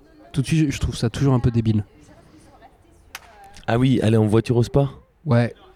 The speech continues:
Speaker 2: Ouais.
Speaker 1: Ou surtout courir, aller courir.
Speaker 2: En salle.
Speaker 1: Aller courir à un endroit
Speaker 2: En
Speaker 1: et
Speaker 2: salle.
Speaker 1: t'y, et t'y vas en voiture, même pas, tu vois, où je dis, ah, j'aime bien aller courir à ce parc-là,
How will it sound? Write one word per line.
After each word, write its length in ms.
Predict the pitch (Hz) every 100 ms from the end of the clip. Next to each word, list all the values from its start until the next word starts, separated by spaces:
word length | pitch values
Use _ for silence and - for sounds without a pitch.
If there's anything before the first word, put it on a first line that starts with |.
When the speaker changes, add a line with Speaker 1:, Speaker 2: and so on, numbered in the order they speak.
| - 95
Speaker 2:
Ouais. 200 | 95 -
Speaker 1:
Ou 60 | 156
surtout 340 | - 156 - 165 - - - -
courir, 340 | 196 180 139 113
aller 140 | 131
courir. 400 | 123 180 160 180 - - - -
Speaker 2:
En 100 | 107
salle. 300 | 147 131 95 - - - - - _
Speaker 1:
Aller 180 | - 120
courir 220 | 117 175
à 40 | 165
un 80 | 156
endroit 420 | 139 123 127 170 - _
Speaker 2:
En 80 | 92
Speaker 1:
et 80 | 120
Speaker 2:
salle. 140 | 117
Speaker 1:
t'y, 140 | 147 147
et 40 |
t'y 120 | -
vas 80 | 127
en 120 | 127
voiture, 400 | 123 127 - 107
même 260 | 110 123 131
pas, 140 | 127
tu 140 | - 123
vois, 80 | 123
où 40 |
je 60 | 107
dis, 120 | -
ah, 80 | 147
j'aime 160 | 135 127
bien 60 |
aller 80 | 139
courir 200 | 135 135
à 60 | 123
ce 80 | -
parc-là, 360 | 131 131 117